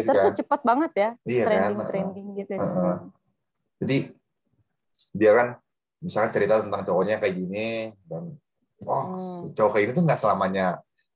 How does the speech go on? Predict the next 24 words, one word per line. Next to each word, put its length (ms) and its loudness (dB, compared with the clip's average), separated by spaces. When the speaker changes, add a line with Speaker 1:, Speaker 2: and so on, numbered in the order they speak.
Speaker 2:
dia 160 2
tuh 160 -8
baik 320 0
loh. 400 -2
Terus 320 -10
akhirnya 320 -6
lu, 320 -4
oh, 240 -6
jadinya 400 -6
membuka 400 -2
pikiran 240 0
kalau, 240 -10
oh, 240 -18
iya, 160 -6
cowok 80 -4
yang 160 -4
kayak 160 -6
gini 160 -10
nggak 120 -2
selamanya 480 -4
baik 320 -2
dan 160 -4
akhirnya 360 -6
mengubah, 400 0